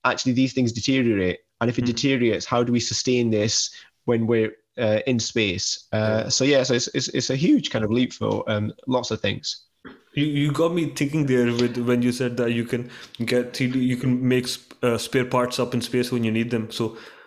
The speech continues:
Speaker 2: that, that, that just shot off a lot of new avenues in my head. Something that I remembered
Speaker 1: Yep.
Speaker 2: reading, uh, the other day was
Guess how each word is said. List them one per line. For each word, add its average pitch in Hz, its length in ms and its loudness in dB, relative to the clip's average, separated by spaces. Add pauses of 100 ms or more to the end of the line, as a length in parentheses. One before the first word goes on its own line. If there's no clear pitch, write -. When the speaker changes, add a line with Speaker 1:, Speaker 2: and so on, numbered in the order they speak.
(140)
Speaker 2:
that, 120 220 0
that, 123 240 0
that 123 160 4
just 135 140 0
shot 117 220 0
off 113 140 -4
a 117 60 2
lot 110 240 0
of 117 200 -4
new 117 140 0
avenues 110 420 0
in 107 100 2
my 104 120 2
head. 104 260 0 (480)
Something 127 360 0
that 123 280 0 (160)
I 117 100 2
remembered 110 640 2
Speaker 1:
Yep. 113 140 -2
Speaker 2:
reading, 117 520 0 (120)
uh, 110 100 0
the 110 120 0
other 110 180 2
day 110 160 0
was 113 320 0